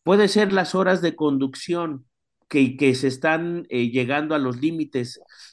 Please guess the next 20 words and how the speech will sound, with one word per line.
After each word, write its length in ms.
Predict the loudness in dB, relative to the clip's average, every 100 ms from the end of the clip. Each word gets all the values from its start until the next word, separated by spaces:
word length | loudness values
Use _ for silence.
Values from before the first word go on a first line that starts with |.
| -6
este, 520 | -2 -2 0 0 0
establecidos 800 | -2 -2 0 0 2 0 0 -2
o 100 | -6
que 100 | -4
no 100 | -4
las 140 | -4 -6
estemos 420 | -6 -4 -4 -2
allí 400 | -4 -2 -6 -8 _ _
detectando 640 | -4 0 -2 0 0 2
de 80 | 2
manera 420 | 0 0 -2 -4
correcta. 560 | -4 -6 -6 -8 -14 -18 _ _ _ _ _ 0
La 100 | 2
información 800 | 4 2 2 0 0 2 2 2
que 100 | 0
se 160 | 0 0
da 140 | 2
hoy 160 | 2 0
en 160 | -2
día, 400 | -2 -4 -4 -12